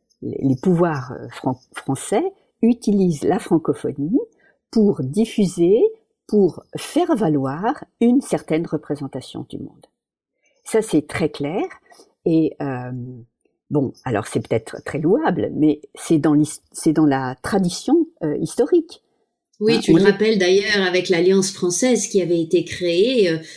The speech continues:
Speaker 2: dans une perspective, euh, au départ, euh, coloniale, je me
Speaker 1: Coloniale,
Speaker 2: trompe ?
Speaker 1: tout à fait,
Speaker 2: Ouais,
Speaker 1: coloniale,
Speaker 2: c'est ça.
Speaker 1: tout à fait.
Speaker 2: Ouais, ouais,
Speaker 1: C'était
Speaker 2: ouais.
Speaker 1: pour, pour le, le, le français, euh, euh, pour les, les enfants des colonies.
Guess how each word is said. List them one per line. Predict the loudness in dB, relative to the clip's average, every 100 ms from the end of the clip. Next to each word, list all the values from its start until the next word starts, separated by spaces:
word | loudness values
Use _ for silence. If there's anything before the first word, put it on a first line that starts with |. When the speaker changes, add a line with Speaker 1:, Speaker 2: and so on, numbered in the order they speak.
| -4
Speaker 2:
dans | 2 2
une | 2 0
perspective, | 0 -2 -2 -2 -2 -4 -4 -2
euh, | -2 0 -2 -4 -4
au | -2
départ, | -2 -2 -2 0
euh, | 0 0 -4 -10 _ _
coloniale, | 0 2 4 4 6
je |
me | 4
Speaker 1:
Coloniale, | 4 4 2
Speaker 2:
trompe ? | -2 0
Speaker 1:
tout | -2 0
à |
fait, | -2 -2 2
Speaker 2:
Ouais, |
Speaker 1:
coloniale, | 4 6 4 2
Speaker 2:
c'est | -2 -6
ça. | -12
Speaker 1:
tout | -4
à | -4
fait. | -2 -6 -6 -6
Speaker 2:
Ouais, | -2
ouais, | 0
Speaker 1:
C'était | 0 2 0
Speaker 2:
ouais. |
Speaker 1:
pour, | 0 -2 -2 -4
pour | -4 -2
le, | -2 -4 -6
le, | -4 -4
le | -4
français, | -8 -4 -6 -4 -6 -4 -4
euh, | -6 -10 -16 _ _ -20 _ _ _ -20
euh, | -18 -18 -20 -20 _
pour | -12 -10
les, | -10 -14 -16 -20 -20 _ _ _ _ _ _ _ _ _
les | -8
enfants | -8 -6 -8
des | -8
colonies. | -12 -12 -14 -16 -20